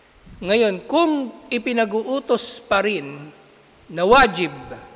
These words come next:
ang Salatul Jama'a kahit may giyera, eh, paano pa kaya kung wala namang giyera?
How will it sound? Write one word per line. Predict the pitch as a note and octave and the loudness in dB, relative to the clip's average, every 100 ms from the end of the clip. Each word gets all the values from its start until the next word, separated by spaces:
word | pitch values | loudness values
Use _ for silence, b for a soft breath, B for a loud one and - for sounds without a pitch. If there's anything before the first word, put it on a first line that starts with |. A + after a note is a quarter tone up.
| - - - - - _ _ - | -20 -20 -20 -20 -20 _ _ -6
ang | F3+ | -6
Salatul | - G#3+ A#3+ A3+ G3+ | 0 2 2 0 -2
Jama'a | F#3 G3 G3 D#3+ D#3+ | 0 2 0 0 0
kahit | A3 A3 A3 | 2 2 0
may | F#3+ F#3 F3 | -4 -6 0
giyera, | G#3 F#3+ D#3 F3 - - - - - - | 2 2 0 -6 -14 -20 -20 -20 -20 -12
eh, | E3+ | -4
paano | C4+ B3+ A#3+ | 0 0 0
pa | A3 | -2
kaya | G3 G3 | 0 -2
kung | F#3+ F3+ E3+ | -2 -4 -4
wala | D#3+ D#3+ | -2 -4
namang | D3+ D3+ G3+ G3+ | -8 -8 -8 -8
giyera? | D3+ C3+ B2+ | -8 -8 -10